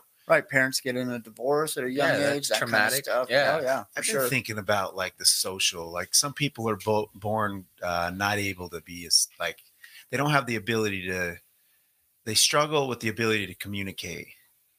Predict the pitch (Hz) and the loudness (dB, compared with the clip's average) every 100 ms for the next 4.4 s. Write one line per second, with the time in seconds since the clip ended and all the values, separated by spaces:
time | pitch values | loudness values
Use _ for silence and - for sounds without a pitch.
0 | - 104 - 120 135 127 143 117 - 123 | 0 0 2 2 0 0 0 0 0 -2
1 | 110 107 107 101 95 87 - - - - | -2 -4 -2 -2 -2 -8 -16 -20 -2 0
2 | 131 110 110 104 98 92 82 - 85 82 | 2 0 0 -2 2 2 2 0 -2 -2
3 | 80 95 101 110 - - - - 120 117 | -2 -2 -4 -6 -10 -20 -20 -4 -2 -2
4 | - 113 107 | -4 -6 -6